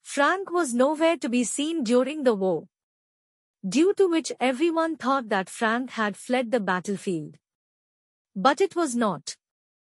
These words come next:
Frank was watching the soldiers hiding at a distance of the same battlefield to see if any soldier was injured or injured. He saw that many soldiers were injured.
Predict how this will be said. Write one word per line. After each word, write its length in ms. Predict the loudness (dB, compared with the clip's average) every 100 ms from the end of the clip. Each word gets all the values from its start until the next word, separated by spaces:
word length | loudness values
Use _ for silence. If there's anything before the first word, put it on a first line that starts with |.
| _ _ _ _
Frank 500 | -4 0 2 0 -2
was 220 | -2 0
watching 420 | 2 0 0 0
the 80 | 0
soldiers 560 | 2 2 2 2 2 0
hiding 520 | -2 0 2 -2 -2
at 160 | -2 0
a 80 | 0
distance 520 | 0 0 -4 -4 0
of 140 | 0
the 80 | 0
same 420 | -2 0 2 2
battlefield 680 | 2 0 0 -4 -2 -2 -2
to 100 | -4
see 320 | -4 -4 -4 -2
if 200 | -2 0
any 260 | 0 0
soldier 540 | 0 2 2 4 2 0
was 300 | 0 -2 2
injured 480 | 0 2 2 2 0
or 180 | 0 0
injured. 540 | 0 -2 -2 -2 -8 -20 _ _ _ _ _ _ _ _
He 180 | 2 4
saw 300 | 4 2 2
that 280 | 4 2 2
many 300 | 0 0 -2
soldiers 640 | 2 4 4 4 2 2
were 140 | 0 0
injured. 540 | 2 2 0 -2 -6